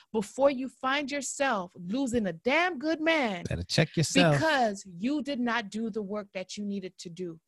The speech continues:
Speaker 1: and making sure that you refill your cup.
Speaker 2: I, I, I recognize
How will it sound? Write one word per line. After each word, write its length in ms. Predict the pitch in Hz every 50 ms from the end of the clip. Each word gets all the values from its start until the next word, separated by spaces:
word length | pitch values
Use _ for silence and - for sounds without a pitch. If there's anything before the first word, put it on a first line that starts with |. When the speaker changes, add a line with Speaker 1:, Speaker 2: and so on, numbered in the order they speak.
| _ _ _ _ _ _ _
Speaker 1:
and 160 | 226 220 214 208
making 320 | 214 220 220 220 226 214
sure 280 | 202 - - 233 220 202
that 220 | 196 185 - -
you 160 | 185 202 208 185
refill 440 | 180 180 220 202 - - 214 202 196
your 200 | 190 170 175 175
cup. 300 | - _ - 160 123 - - - - - _ _
Speaker 2:
I, 100 | - 107 113 123 123
I, 240 | 127 123 131 139 135
I 20 | 131
recognize 1040 | 123 135 143 - - 151 139 131 131 120 117 113 113 113 113 113 110 107 - -